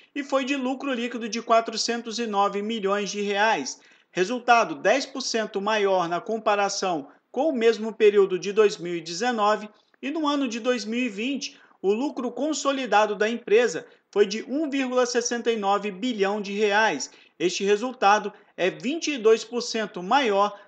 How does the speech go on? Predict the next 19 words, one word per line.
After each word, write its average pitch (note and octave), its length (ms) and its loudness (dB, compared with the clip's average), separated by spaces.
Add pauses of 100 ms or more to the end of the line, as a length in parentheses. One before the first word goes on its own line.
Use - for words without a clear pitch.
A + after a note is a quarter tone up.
na G#3 160 4
comparação C4+ 840 0
com A#3+ 240 0
o G#3 60 -2
ano A3 200 0
de G3 140 -8
dois G#3 260 0
mil G#3 240 -4
e G#3 40 -6
dezenove. G3+ 680 2 (400)
Pessoal, G#3+ 540 4 (160)
espero C#4 320 2
que - 80 -8
vocês C4 340 0
gostem A#3+ 360 2
das A3 160 4
informações G#3 680 -4
do F#3 140 -4
vídeo. G#3 440 -4